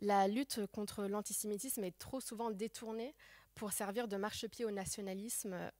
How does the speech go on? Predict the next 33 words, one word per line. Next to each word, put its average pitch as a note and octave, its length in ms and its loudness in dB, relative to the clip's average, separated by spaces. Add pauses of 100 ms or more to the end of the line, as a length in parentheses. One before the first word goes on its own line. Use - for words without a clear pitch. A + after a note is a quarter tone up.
euh, E3+ 440 -2
et B3 160 4
aussi A3 260 2
pour G3+ 140 2
justifier G3+ 400 -2
des G3 100 4
politiques, G3 480 -8
euh, F#3 160 -4
autoritaires F#3+ 640 -2
telles G3 240 -4
que - 120 -10
l'interdiction F#3 760 -6
de, F3+ 220 -4 (440)
de F#3 160 -4
manifester. A3+ 960 -4 (400)
Euh, F#3 600 0 (240)
et G#3 200 4
elle, G3 360 4
ces G#3 200 -2
politiques A#3 340 -2
ciblent G#3 400 4
principalement A3+ 640 0
les G#3 140 4
populations G3+ 640 -2
arabes F#3 580 0
et F#3 120 -4
musulmanes, G3+ 520 0
mais G3+ 120 4
aussi G#3 260 2
la G3 140 2
gauche A#3+ 460 4
et G#3 120 0
aussi, A#3 460 -2